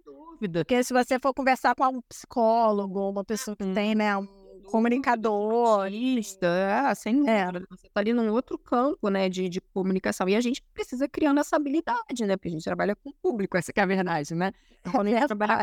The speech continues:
Speaker 2: verdade.
Speaker 1: com o outro, a gente tem que conseguir formar isso tudo. E, e óbvio, né, vão ter casos que são difíceis mesmo, a gente vê várias vezes, né, em comissões de bioética, né, até na mídia, de tomada de decisão de manutenção ou retirada de suporte.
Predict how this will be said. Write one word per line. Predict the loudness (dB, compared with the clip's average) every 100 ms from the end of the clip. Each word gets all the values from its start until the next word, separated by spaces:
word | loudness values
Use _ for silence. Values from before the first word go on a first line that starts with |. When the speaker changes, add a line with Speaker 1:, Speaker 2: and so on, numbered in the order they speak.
| 0
Speaker 2:
verdade. | -2 -2
Speaker 1:
com |
o | 0
outro, | 0 0 -2 -4 -4 -8 -20 -2
a | 2
gente | 2 0
tem | 0 0
que | -2
conseguir | -4 -6 -2 -2 0 2 2 2 0
formar | -4 0 2 0
isso | -2 -8 -8
tudo. | -2 2 2 0 -6 _ _ _ 0
E, | 0 0 _ _
e | 2
óbvio, | 4 2 2
né, | 0 0
vão | -2 -2
ter | -4
casos | 0 0 0 -4 -8
que | -10 -8
são | 0 0
difíceis | 0 -2 -2 -2 -2 -2
mesmo, | 0 0 0 -2
a |
gente | -2 -4
vê | -2 -2
várias | 0 0 -2
vezes, | -2 -2 -2
né, | -4
em | -4
comissões | -4 -4 -2 -4
de | -2
bioética, | -2 0 0 0 0 -2 -4 -4
né, | -2 0
até | -2 -2
na | 0 0
mídia, | 0 0 0 0 2 0
de | 0
tomada | -4 -4 -2 -2 -2 -4
de | -2
decisão | -4 -4 -2 0
de | 2
manutenção | 2 2 0 -2 -4 -2 0 2
ou | 0
retirada | -2 -2 0 0 0 -2
de | -4
suporte. | -10 -14 -6 -4 -4 -6